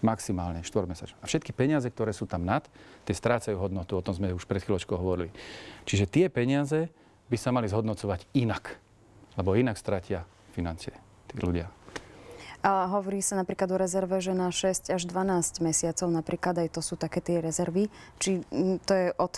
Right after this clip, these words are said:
Speaker 2: prípadu k prípadu? Ty hovoríte štyri mesiace. Neviem, ako, a, <laughs> aká by mala byť tá optimálna pre mnohé teda príjmové skupiny. Pán Majcin?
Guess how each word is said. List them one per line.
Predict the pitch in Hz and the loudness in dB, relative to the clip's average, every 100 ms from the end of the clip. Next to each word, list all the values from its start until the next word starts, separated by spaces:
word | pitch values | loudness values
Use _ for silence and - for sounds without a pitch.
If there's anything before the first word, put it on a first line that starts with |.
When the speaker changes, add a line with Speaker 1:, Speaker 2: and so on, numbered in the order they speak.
| - | -2
Speaker 2:
prípadu | 196 196 190 - | 0 2 0 -4
k | - | -2
prípadu? | 185 233 247 254 | 0 2 0 0
Ty | 185 | -2
hovoríte | 175 165 160 160 | -2 -2 -2 -4
štyri | - 175 170 - | -4 -2 -2 0
mesiace. | 170 170 - 180 - 202 - - - 190 | 0 0 0 0 0 -2 -4 -20 -4 0
Neviem, | 190 185 | 2 2
ako, | 175 - - | 2 2 2
a, | 185 - 190 | 0 0 -2
<laughs> | - 196 202 | 0 -2 0
aká | 226 190 | -2 0
by | 196 | 0
mala | 185 190 190 | 2 4 4
byť | 185 190 - 185 | 2 -2 0 0
tá | |
optimálna | 185 - 208 175 165 165 | 0 -2 -2 0 2 0
pre | - 175 170 - | 0 0 0 -4
mnohé | 170 170 175 170 165 | -2 2 2 2 0
teda | 165 165 160 160 - | 0 0 0 -2 0
príjmové | 180 175 165 - | 2 2 0 -2
skupiny. | - 160 175 240 - - - - - - - 170 | -4 -2 -2 -2 -8 -20 -20 -20 -20 -20 -6 0
Pán | |
Majcin? | 170 160 - 196 | 2 2 0 -2